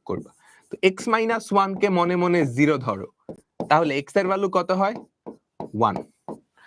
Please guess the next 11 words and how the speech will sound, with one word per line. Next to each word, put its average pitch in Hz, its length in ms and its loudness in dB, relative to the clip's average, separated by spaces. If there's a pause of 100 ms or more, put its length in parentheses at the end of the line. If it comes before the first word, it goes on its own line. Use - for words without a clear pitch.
(460)
তাহলে 226 260 4
বলো 214 140 0 (100)
তো, 226 40 -2 (180)
ভাগশেষ 202 500 0 (180)
উপপাদ্য 220 540 0 (180)
অনুসারে 185 500 0 (440)
ভাগশেষ 185 600 0 (200)
কত 170 180 0 (140)
হওয়া 196 200 0 (120)
উচিত? 185 240 -4 (3250)
হ্যাঁ, 196 160 4